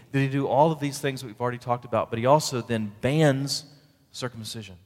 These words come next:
He wants to remove any sort of distinctive, any ground for Jewish pride or Jewish boast. And so he bans circumcision,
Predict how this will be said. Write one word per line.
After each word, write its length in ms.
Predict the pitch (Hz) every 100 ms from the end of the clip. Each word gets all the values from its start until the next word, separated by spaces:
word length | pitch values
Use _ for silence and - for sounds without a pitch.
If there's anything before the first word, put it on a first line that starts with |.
| _ _ _ _ _ _ _ _ _ _
He 100 | 156
wants 280 | 170 185 -
to 100 | 170
remove 580 | 143 135 151 180 175 151
any 260 | 147 170 160
sort 220 | 165 143
of 140 | 123
distinctive, 680 | 123 - - 143 143 113 104
any 140 | 147
ground 540 | 151 131 131 131 135 120
for 140 | 123
Jewish 400 | 113 123 123 - -
pride 460 | 120 117 113 110 104 - - -
or 100 | 123
Jewish 360 | 117 120 113 -
boast. 380 | 113 110 107
And 100 | 120
so 140 | 117 143
he 160 | 147
bans 840 | 135 - - 160 185 190 156 156 - - - -
circumcision, 880 | - 151 147 143 147 127 104 101